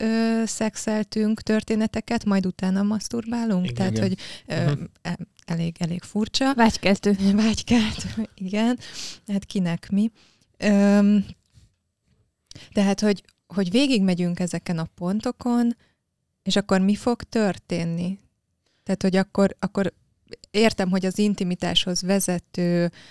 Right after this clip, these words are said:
Speaker 1: vagy a mély intimitáshoz vezető út ez, a szerző szerint, de hogy akkor ott mi fog történni, hogy akkor, ö, átrágtuk magunkat a, a,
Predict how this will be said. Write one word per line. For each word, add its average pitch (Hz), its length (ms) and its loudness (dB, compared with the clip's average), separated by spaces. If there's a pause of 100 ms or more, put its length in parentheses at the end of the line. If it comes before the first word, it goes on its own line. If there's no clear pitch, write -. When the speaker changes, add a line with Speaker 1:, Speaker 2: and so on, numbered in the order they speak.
(220)
Speaker 1:
vagy 180 100 -4
a 180 40 2
mély 196 460 2
intimitáshoz 175 800 -2
vezető 180 560 -4
út 170 380 -6
ez, 180 420 -6
a - 120 -6
szerző 175 560 -2
szerint, 247 560 -4
de 214 120 -2
hogy 196 180 -2
akkor 202 260 -6
ott 202 140 -6
mi 208 160 0
fog 220 240 -6
történni, 180 560 -2
hogy 180 200 -2 (440)
akkor, 180 400 -6
ö, 185 160 2
átrágtuk 190 640 -4
magunkat 190 680 0
a, 190 300 2 (800)
a, 180 100 -6